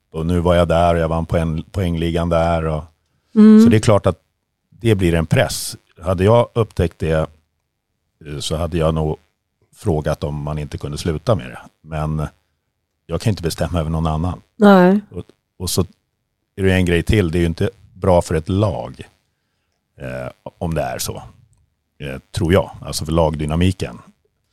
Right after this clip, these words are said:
Speaker 1: Eh, om killen eller tjejen kan hantera det, var, var precis som vanligt, då är det inga problem. Men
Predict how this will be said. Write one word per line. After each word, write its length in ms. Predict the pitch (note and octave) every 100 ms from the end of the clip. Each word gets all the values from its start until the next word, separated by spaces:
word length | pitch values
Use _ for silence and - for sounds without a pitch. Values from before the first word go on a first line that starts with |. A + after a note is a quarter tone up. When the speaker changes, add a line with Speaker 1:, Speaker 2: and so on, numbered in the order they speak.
| _ _ _ -
Speaker 1:
Eh, 160 | C#2+ C#2 _ _ _ _ _ -
om 160 | F#2
killen 300 | F2 F#2+ F2
eller 120 | F2
tjejen 220 | F2 E2+ E2
kan 140 | E2
hantera 480 | E2+ E2 A#2 D3+ A2
det, 180 | B1+ - A1 - _ D2
var, 140 | C#2 D2+
var 180 | D#2 E2+
precis 320 | F2 E2+ D2+
som 100 | D#2+
vanligt, 340 | D2 G#2 C3+
då 60 | A#2+
är 40 |
det 80 | D3+
inga 180 | F2+ C#2
problem. 380 | C#2+ C#2+ C2+ C#2+
Men 240 | D2